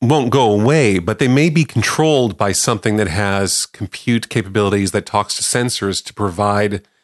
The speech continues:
like, a much better dynamic dose than, "Here, this guy weighs, this is a male, this age, give him this dose every day."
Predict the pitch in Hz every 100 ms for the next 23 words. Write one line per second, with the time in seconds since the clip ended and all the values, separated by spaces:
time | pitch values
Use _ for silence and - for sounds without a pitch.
0 | _ _ _ - 104 104 104 127 - 98
1 | 110 107 101 104 104 101 82 107 104 -
2 | 101 95 - 113 101 90 - _ 113 -
3 | 113 101 104 104 101 - - 123 117 110
4 | 107 113 110 110 - - 117 117 104 104
5 | 98 - _ - 113 104 107 - 104 107
6 | 101 92 - 104 104 101 101 82 -